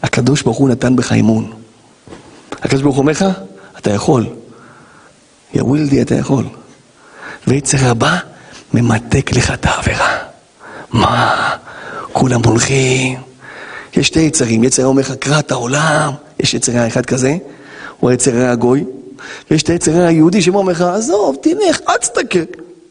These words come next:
אל תסתכל, לך שתי בירה, תחזור. גם ירושלים זה עיר הבירה, אז מותר ללכת לשתות בירה, מה הבעיה?" בא לך מפה, בא לך משם.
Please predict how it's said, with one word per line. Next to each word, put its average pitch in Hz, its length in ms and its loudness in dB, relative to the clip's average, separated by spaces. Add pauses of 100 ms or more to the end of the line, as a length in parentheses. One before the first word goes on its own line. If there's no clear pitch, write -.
(160)
אל 605 100 4
תסתכל, 523 440 0 (360)
לך 440 360 2
שתי - 140 0 (140)
בירה, 403 260 2
תחזור. 392 720 0 (180)
גם 311 140 2
ירושלים 349 460 4
זה 285 100 4
עיר 285 160 4
הבירה, 240 320 0 (400)
אז - 160 2
מותר 403 180 2
ללכת 330 380 2
לשתות 277 320 2
בירה, 254 280 4
מה 349 100 0 (160)
הבעיה?" 359 380 2 (720)
בא 247 120 2
לך 247 240 -2
מפה, 226 280 2
בא 214 100 0
לך 220 100 -4
משם. 196 320 0